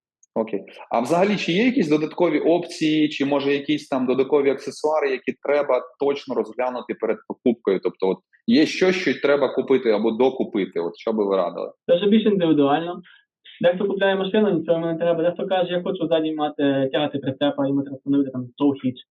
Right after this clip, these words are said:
Speaker 2: Залежить, скільки часу ви будете авто, е, тримати. Якщо плануєте поїздити ним п'ять років, там нема ще сильно що за нього переживати. Якщо ви хочете
Speaker 1: Мгм.
Speaker 2: їздити на, в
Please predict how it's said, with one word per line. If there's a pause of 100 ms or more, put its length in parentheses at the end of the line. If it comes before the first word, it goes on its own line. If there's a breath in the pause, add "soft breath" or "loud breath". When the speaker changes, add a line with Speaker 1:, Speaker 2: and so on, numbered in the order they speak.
(120)
Speaker 2:
Залежить,
скільки
часу
ви
будете
авто, (460)
е,
тримати.
Якщо
плануєте
поїздити
ним
п'ять
років, (840)
там
нема
ще
сильно
що
за
нього
переживати. (560)
Якщо
ви
хочете
Speaker 1:
Мгм.
Speaker 2:
їздити (300)
на,
в